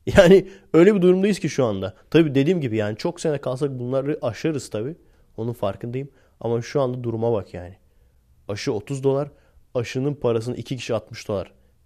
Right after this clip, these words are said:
verecek durumda olmadığın için sürekli hastalanıyorsun. Hastalandığın zaman antibiyotik alamıyorsun çünkü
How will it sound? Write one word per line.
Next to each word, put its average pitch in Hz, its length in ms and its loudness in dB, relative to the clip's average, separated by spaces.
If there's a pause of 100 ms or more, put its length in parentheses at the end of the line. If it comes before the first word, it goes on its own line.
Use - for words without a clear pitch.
verecek 117 420 0
durumda 110 260 -2
olmadığın 131 400 0
için 135 140 -8
sürekli 127 440 -4
hastalanıyorsun. 123 880 -4 (640)
Hastalandığın 151 720 2
zaman 170 360 2 (420)
antibiyotik 131 760 0
alamıyorsun 170 640 2
çünkü 151 500 -6